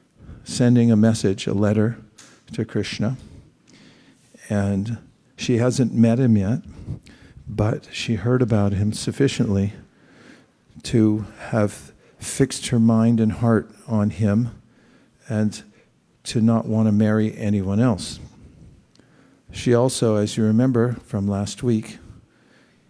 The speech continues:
gave Krishna a strategy through which it would be practical for him to kidnap her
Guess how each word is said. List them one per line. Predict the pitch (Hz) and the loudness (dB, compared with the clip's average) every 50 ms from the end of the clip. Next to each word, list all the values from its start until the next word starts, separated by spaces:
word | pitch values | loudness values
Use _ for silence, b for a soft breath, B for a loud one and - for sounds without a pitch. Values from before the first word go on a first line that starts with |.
| b b b _ _ 240 | b b b _ _ -6
gave | - 135 131 131 135 127 120 127 | 0 2 4 4 4 2 0 -2
Krishna | - 143 135 120 - - 131 120 117 113 107 107 110 - - - - - _ _ _ _ - - | 0 0 0 0 0 0 0 2 2 2 0 -2 -4 -8 -14 -20 -20 -20 _ _ _ _ -8 -6
a | 110 101 | -6 -4
strategy | - - - - 131 131 139 139 135 113 - 107 101 98 101 - - - - | -6 -4 -2 0 2 2 4 2 2 0 0 -2 -2 -2 -6 -10 -16 -20 -20
through | - - 120 117 110 | -10 -2 2 2 4
which | 107 110 101 - - - - - - - _ b b b b b b b b b b b b _ _ _ _ _ _ _ _ _ _ - | 4 2 2 0 -4 -10 -12 -16 -20 -20 _ b b b b b b b b b b b b _ _ _ _ _ _ _ _ _ _ 0
it | 127 | 0
would | 117 123 117 101 | 2 2 0 2
be | 101 113 104 | 2 0 2
practical | 107 - 147 147 156 - - 135 - - 110 101 | 4 4 2 2 0 -2 -4 -6 -4 -4 -4 -6
for | - - - 113 | -6 -4 -6 -4
him | 104 104 117 113 107 110 | -2 0 2 2 2 2
to | 110 - - 107 | 0 -2 -8 -10
kidnap | - - - 143 127 123 110 104 101 - - | -6 -2 -2 0 2 2 2 0 0 -2 -2
her | 107 104 110 110 110 - | 0 0 0 0 -2 -4